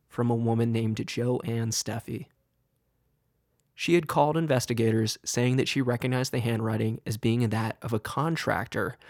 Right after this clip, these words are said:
who had done maintenance work on her property. The contractor, she said,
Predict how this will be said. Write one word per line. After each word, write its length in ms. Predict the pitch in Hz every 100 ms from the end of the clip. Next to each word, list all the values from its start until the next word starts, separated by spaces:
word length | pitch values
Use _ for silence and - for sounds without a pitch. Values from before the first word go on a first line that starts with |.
| -
who 100 | -
had 160 | 123 127
done 300 | 123 123 117
maintenance 480 | 117 127 113 110 -
work 400 | 120 110 110 - -
on 180 | 107
her 160 | 104 104
property. 680 | - 82 107 - - - - _ _ _ _ _ _ _ _ _ _ _ _ _ _ - _ -
The 60 |
contractor, 840 | 127 - 165 180 120 113 117 117 -
she 200 | - 120
said, 420 | 110 117 104 117